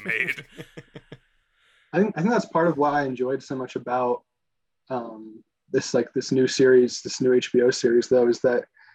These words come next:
Speaker 3: it, it still, like, somehow, like, fundamentally feels like an H B O series. Um, and I'm, I'm glad that it wasn't, like, attempting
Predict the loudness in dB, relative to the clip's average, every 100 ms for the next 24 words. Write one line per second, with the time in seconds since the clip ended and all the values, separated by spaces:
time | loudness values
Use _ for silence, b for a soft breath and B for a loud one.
0 | b 0 0 0 _ _ _ _ _ _
1 | _ _ _ _ _ _ _ -6 -6 -2
2 | 0 0 -2 -4 -4 -2 -4 -4 -6 -10
3 | -8 -6 -8 -6 -2 0 0 -4 -8 -16
4 | -14 -6 -4 -4 -6 -6 -4 -2 -2 -6
5 | -4 -2 -4 -6 -12 _ _ _ _ _
6 | _ -6 -2 -2 -4 -12 -8 -4 0 0
7 | 2 2 2 0 0 0 -4 -8 -10 -14
8 | _ _ _ _ _ _ _ -10 -6 -2
9 | -2 -2 -4 -4